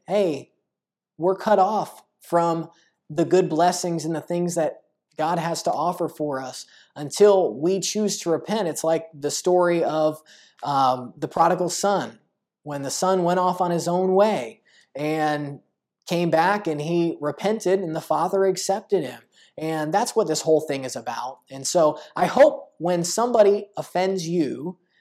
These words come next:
that you do what the Bible says, that you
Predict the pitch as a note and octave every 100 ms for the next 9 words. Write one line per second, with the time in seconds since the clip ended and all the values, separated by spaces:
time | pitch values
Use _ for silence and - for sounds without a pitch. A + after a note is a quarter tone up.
0 | _ _ D#3+ D3+ D#3 D#3 - _ _ _
1 | - G#3+ B3+ B3 A#3 G3+ D3 E3+ E3+ D3+
2 | - - G#2+ G#2+ - - _ _ F3 -
3 | F3 F#3 F#3 F#3